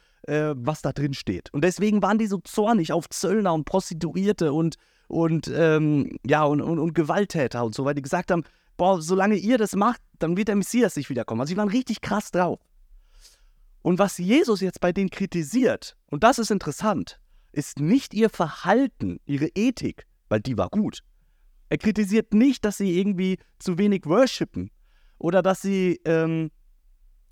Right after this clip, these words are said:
in Lotterleben führen oder irgendwas. Das kritisiert Jesus nicht bei ihnen. Sondern Jesus kritisiert ihre Haltung in Bezug auf andere Menschen.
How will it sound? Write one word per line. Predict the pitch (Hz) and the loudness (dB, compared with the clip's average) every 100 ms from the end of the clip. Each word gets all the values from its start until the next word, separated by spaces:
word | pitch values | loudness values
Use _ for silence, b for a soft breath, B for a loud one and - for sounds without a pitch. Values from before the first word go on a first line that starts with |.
| _ - 147 | _ -8 -2
in | 165 | 0
Lotterleben | 160 247 233 185 160 123 110 | 2 2 2 4 4 2 0
führen | 151 131 117 | 0 0 2
oder | 110 107 | 0 0
irgendwas. | 123 107 98 90 - - | 0 0 -2 -6 -12 -6
Das | 147 - | -6 -4
kritisiert | 196 180 185 214 - | -4 -2 0 -2 0
Jesus | 214 214 - | 0 0 0
nicht | 277 - | -2 -2
bei | - 123 | -4 -4
ihnen. | 98 - - _ _ _ _ _ _ | -10 -12 -14 _ _ _ _ _ _
Sondern | - 208 214 | 0 4 4
Jesus | 196 262 254 240 | 4 2 2 -2
kritisiert | - 214 175 156 160 226 233 - | -2 -2 -2 -4 0 2 2 0
ihre | 170 151 131 - 226 | -4 -4 -6 0 4
Haltung | 294 311 - 101 104 180 - _ _ | 4 4 -2 -4 -2 -4 -10 _ _
in | 156 156 | -2 0
Bezug | 151 226 226 | 0 -2 0
auf | 196 | 0
andere | 160 160 | 0 -2
Menschen. | 151 135 120 - | -2 -2 -4 -8